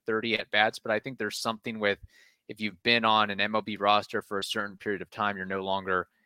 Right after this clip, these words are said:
eligible. But hey, if we wanna add them to the equation as rookie eligible, I'll take it, because my hot take is that a Rays player will ri-, uh, will win Rookie of the Year. And maybe it,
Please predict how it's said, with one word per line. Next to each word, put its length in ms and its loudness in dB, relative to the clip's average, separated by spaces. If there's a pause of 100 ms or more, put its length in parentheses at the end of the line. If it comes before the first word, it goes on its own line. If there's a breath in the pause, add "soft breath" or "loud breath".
(220)
eligible. 460 2
But 300 6 (200)
hey, 200 10
if 120 2
we 60 0
wanna 220 6
add 260 8
them 180 8
to 80 6
the 120 6
equation 560 8
as 400 6 (440)
rookie 320 6
eligible, 520 8 (180)
I'll 140 4
take 320 -2
it, 160 -14
because 300 0
my 420 8 (320 soft breath)
hot 240 6
take 280 4
is 140 -2
that 380 4 (400)
a 80 -2
Rays 240 2
player 500 4 (380)
will 280 2
ri-, 360 -2
uh, 260 4
will 240 2
win 420 4 (720)
Rookie 480 -2 (100)
of 240 0
the 80 -10
Year. 260 -12
And 100 -4
maybe 360 4 (160)
it, 160 -2